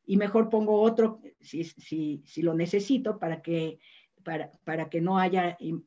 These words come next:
eh, información redundante, o de plano, si puedo, si tenía yo cinco vectores y solo necesito tres, pues me quedo con esos tres.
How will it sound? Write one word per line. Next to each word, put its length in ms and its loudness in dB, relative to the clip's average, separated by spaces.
eh, 120 -8
información 720 -4
redundante, 760 0
o 520 4
de 160 0
plano, 320 4
si 100 -6
puedo, 500 0
si 140 -2
tenía 300 0
yo 180 2
cinco 340 2
vectores 440 4
y 60 -4
solo 260 2
necesito 420 -2
tres, 220 4
pues 160 -4
me 100 -4
quedo 220 -2
con 120 -2
esos 240 -2
tres. 380 2